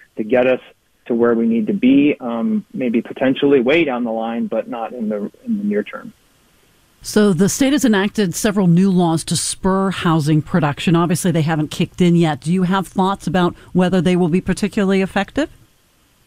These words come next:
Speaker 1: Well, I think they, they're a step in the right direction, but, uh, you know, sort of the devil's in the details in terms of, um, you know, how they're implemented, how aggressively they're implemented. Uh,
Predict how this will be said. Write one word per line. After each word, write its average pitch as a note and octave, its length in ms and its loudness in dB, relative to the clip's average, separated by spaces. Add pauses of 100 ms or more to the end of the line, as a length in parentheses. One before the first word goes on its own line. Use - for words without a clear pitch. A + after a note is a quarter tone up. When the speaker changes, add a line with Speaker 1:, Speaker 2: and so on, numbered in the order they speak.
(840)
Speaker 1:
Well, - 200 2
I G#3 120 2
think G#3+ 200 2
they, F#3+ 300 2
they're F3 600 -2 (360)
a D#3+ 100 -12 (160)
step F3 280 -4
in D#3 100 -6
the C#3 100 -6
right C3+ 220 -4
direction, D3 580 -6
but, D3 160 0
uh, C3+ 120 -2
you C#3 200 -6
know, C3 200 -4
sort C3+ 140 -2
of B2 40 -4
the B2+ 80 -2
devil's B2 320 0
in B2 120 0
the A#2+ 60 0
details E3 580 0
in C3 100 -2
terms B2+ 280 -2
of, A2+ 220 -2 (400)
um, A#2 640 2
you C#3 80 0
know, B2 80 -2
how C#3+ 240 0
they're C3+ 180 2
implemented, B2 480 2
how A#2 240 0
aggressively B2 460 0
they're A2+ 200 -2
implemented. A2+ 540 0 (380)
Uh, A2+ 240 0